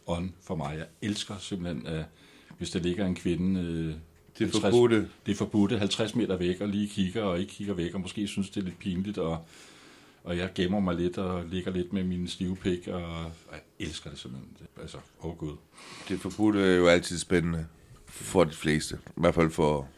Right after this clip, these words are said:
Speaker 2: for mig og dig, tror jeg.
Speaker 1: Ja, det er, og det har jo været hele mit liv, har jeg været sådan. Øhm, helt fra, ja, <laughs> dag to af, hvad det vil sige. Altså, har kunne lide at, altså,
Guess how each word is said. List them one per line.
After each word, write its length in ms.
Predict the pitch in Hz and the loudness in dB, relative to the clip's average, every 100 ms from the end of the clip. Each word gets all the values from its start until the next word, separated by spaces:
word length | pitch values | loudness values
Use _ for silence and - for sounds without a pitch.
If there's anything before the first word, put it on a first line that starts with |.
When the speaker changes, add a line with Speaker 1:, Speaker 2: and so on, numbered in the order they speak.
| - - - | -20 -20 -10
Speaker 2:
for 100 | 76 | -6
mig 260 | 71 73 | -2 -2
og 100 | 78 | -2
dig, 200 | 67 73 76 - | -4 -6 -8 -4
tror 160 | 85 | -2
jeg. 80 | 73 80 - - | -2 -6 -16 -14
Speaker 1:
Ja, 120 | 92 80 _ - 90 | -14 -14 _ -14 -12
det 100 | 85 | -10
er, 160 | 82 80 78 - - - _ _ _ | -10 -10 -14 -20 -20 -20 _ _ _
og 100 | - | -10
det 140 | - 113 | -4 -2
har 80 | 104 | 0
jo 100 | 95 | -2
været 420 | 95 92 95 - _ _ _ _ - | 0 -2 -2 -8 _ _ _ _ -10
hele 180 | - - | -8 -6
mit 80 | 98 | -6
liv, 140 | 92 - - _ | -8 -10 -20 _
har 80 | 104 | -8
jeg 120 | 90 | -6
været 140 | 85 90 | -6 -8
sådan. 220 | 87 - - _ _ _ - - _ _ _ - - | -10 -12 -20 _ _ _ -20 -20 _ _ _ -20 -18
Øhm, 520 | 139 95 87 80 80 78 - _ _ - | -10 -8 -6 -4 -6 -8 -16 _ _ -8
helt 180 | 131 | -8
fra, 280 | - 104 92 82 - _ - | -8 -8 -8 -10 -16 _ -8
ja, 140 | 98 98 143 | -6 -4 -2
<laughs> 220 | - 175 123 | 4 4 6
dag 180 | 107 | 4
to 240 | 104 131 110 | 4 2 2
af, 80 | 113 | -2
hvad 100 | 110 | -4
det 80 | 123 | -2
vil 140 | 131 | -2
sige. 280 | - 110 107 - | -2 -4 -6 -8
Altså, 160 | 90 87 - - - - | -8 -8 -12 -20 -20 -6
har 180 | 101 - - | -6 -6 -6
kunne 160 | - 104 | 0 2
lide 260 | 110 95 | 2 2
at, 340 | 104 95 90 90 - 82 | 2 4 2 -2 -6 -10
altså, 300 | 98 - 101 | -8 -4 -4